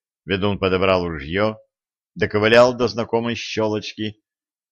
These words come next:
улёгся перед ней на живот и принялся ковыряться в каменной крошке,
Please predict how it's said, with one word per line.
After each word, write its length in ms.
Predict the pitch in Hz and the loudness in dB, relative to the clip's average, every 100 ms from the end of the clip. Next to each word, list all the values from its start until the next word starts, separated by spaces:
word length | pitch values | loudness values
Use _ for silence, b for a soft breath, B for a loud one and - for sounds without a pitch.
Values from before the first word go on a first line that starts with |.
| - | -2
улёгся 420 | 117 170 - 101 | 2 2 0 -6
перед 360 | - 101 98 82 | -4 -2 -2 -2
ней 180 | 95 | -4
на 160 | 92 98 | -4 -4
живот 480 | 92 143 185 170 - | -4 -4 -2 -4 -6
и 120 | 110 | -6
принялся 600 | - 101 110 120 - 165 | -4 -4 -2 -2 0 0
ковыряться 800 | - 113 101 98 107 107 - 98 | 0 0 0 4 2 2 -4 -8
в 80 | 87 | -6
каменной 640 | 104 110 110 107 101 98 | 0 0 0 -8 -6 -8
крошке, 760 | 92 85 87 87 82 - 82 | -6 -4 -2 -4 -6 -8 -8